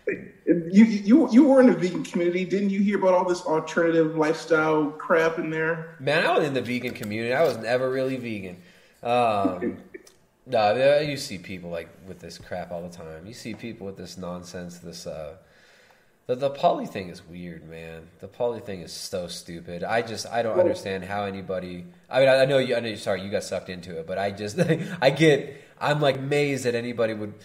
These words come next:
Speaker 2: wanna be tortured like that.
Speaker 1: Well, well, here's the, here's the thing. You have to, there's a, that video that you watched with the, with the quad couple.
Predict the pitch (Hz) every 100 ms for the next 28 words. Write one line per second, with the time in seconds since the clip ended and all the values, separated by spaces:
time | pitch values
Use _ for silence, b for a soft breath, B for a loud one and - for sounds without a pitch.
0 | b b b 101 110 110 101 87 - 127
1 | 156 95 82 65 73 - 69 57 - _
2 | _ _ _ _ _ _ _ - 160 180
3 | 175 170 180 202 214 220 175 151 180 196
4 | 185 - 170 - 139 117 113 - - -
5 | 147 156 170 170 - 135 156 147 127 -
6 | - - 156 160 165 170 156 143 127 131
7 | 131 123 123 - 135 131 131 117 135 131
8 | 120 117 - - _ _ - 165 143 143
9 | 135 139 - 160 151 156 160 156 -